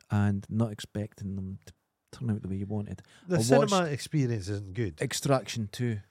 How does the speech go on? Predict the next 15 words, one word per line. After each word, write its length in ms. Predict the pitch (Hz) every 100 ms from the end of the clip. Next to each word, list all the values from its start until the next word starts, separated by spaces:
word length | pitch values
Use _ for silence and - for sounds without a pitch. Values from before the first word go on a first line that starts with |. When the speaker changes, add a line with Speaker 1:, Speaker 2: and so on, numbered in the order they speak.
| _
Speaker 2:
Do 60 | 131
you 60 | 113
think? 320 | 131 110 107 _
Speaker 1:
Fucking 680 | - - 175 151 - 160 151
shit. 680 | - - - 127 - - - _ _ -
Speaker 2:
It's 220 | 131 -
no 140 | 143 143
Sisu, 500 | 123 - 143 - 120
is 200 | 120 117
it? 180 | 107 - _ _ _ _
Speaker 1:
You 180 | 147 151
wanna 220 | 175 202
know 80 | 202
what 140 | 190 180
happened? 600 | 196 202 175 117 110